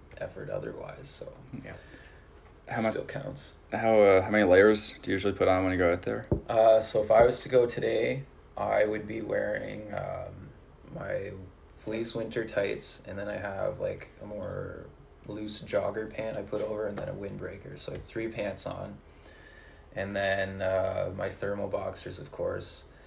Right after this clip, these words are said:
Speaker 1: and then I put on, like, a technical long sleeve, um, a lighter fleece sweater, a heavier fleece sweater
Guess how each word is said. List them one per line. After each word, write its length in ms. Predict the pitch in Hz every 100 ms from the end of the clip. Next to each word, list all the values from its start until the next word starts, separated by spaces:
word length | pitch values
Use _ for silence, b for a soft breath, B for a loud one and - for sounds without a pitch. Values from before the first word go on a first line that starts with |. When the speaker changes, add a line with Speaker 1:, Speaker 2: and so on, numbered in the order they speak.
| b b b -
Speaker 1:
and 180 | 98
then 680 | 95 92 92 95 95 95 120 - - - -
I 160 | 98 101
put 300 | 101 - 101
on, 380 | 95 95 95 95
like, 180 | 98 -
a 40 |
technical 640 | - 95 - 101 104 - -
long 280 | 92 - 220
sleeve, 520 | - 123 120 123 - - b b b b -
um, 640 | 95 90 95 92 95 95 92
a 80 | -
lighter 580 | 98 104 104 110 113 113 -
fleece 300 | - 107 104
sweater, 560 | - 107 101 104 113 113 - - - - - -
a 40 |
heavier 640 | - - 107 110 107 104
fleece 320 | - 98 92 -
sweater 540 | - 90 87 95 98